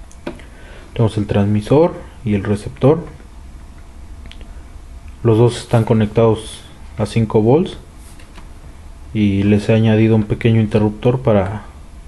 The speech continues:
poder encenderlo y, y apagarlo. Entonces vamos a encender los,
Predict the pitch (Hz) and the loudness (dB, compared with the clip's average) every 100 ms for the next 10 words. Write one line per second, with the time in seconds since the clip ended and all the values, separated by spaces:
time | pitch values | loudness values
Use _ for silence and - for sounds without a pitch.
0 | - - - 110 107 107 104 104 107 113 | -20 -20 -4 2 4 2 0 0 2 4
1 | 120 120 104 - 123 - - - 113 101 | 4 4 0 -6 -12 -16 -20 -14 -8 -6
2 | - 104 104 101 104 - - - - - | -2 -2 0 -2 -4 -8 -20 -20 -20 -20
3 | - - - - - - - - 104 - | -20 -20 -20 -18 -20 -20 -14 -8 -4 -2
4 | 101 - - - - - 113 104 110 104 | -2 -4 -16 -20 -20 -8 -4 -2 -2 -2
5 | 104 104 110 107 104 - | 0 0 2 0 -2 -8